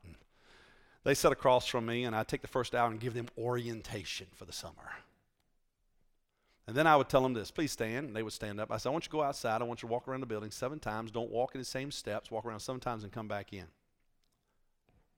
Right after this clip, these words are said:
"What are you talking about? Does this have something to do with Joshua?" I said, "Yeah, just go outside, walk around the church seven times. Don't walk in the same way, and then come on in when you're done." "Okay."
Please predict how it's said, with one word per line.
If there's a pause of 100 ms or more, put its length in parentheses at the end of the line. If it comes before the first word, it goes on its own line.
(580)
"What
are
you
talking
about? (1080)
Does
this
have
something
to
do
with
Joshua?" (1200)
I
said,
"Yeah,
just
go
outside,
walk
around
the
church
seven
times.
Don't
walk
in
the
same
way,
and
then
come
on
in
when
you're
done." (1040)
"Okay."